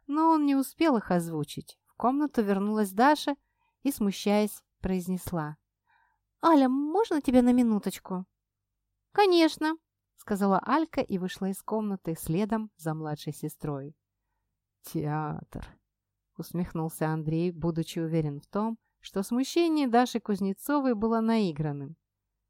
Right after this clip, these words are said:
В девочках течет одна кровь, и в этом можно не сомневаться. Просто Алька режет вдоль и поперек,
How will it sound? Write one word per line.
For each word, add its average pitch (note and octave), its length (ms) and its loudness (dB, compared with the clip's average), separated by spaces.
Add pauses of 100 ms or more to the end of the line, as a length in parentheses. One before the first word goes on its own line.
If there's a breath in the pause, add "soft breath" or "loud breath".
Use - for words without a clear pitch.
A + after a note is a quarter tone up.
(340)
В C3+ 140 -12
девочках A#3+ 640 -2
течет - 440 -4
одна F#3 320 -2
кровь, G3 560 -6 (100)
и E3 140 -2
в C3+ 120 -8
этом G#3+ 360 -4
можно D3+ 500 -6
не D#3 140 -8
сомневаться. D3 1000 -8 (680)
Просто E4 480 4
Алька D#4+ 540 4
режет A#3+ 340 6
вдоль A#3+ 340 6
и B3 80 2
поперек, B3+ 720 2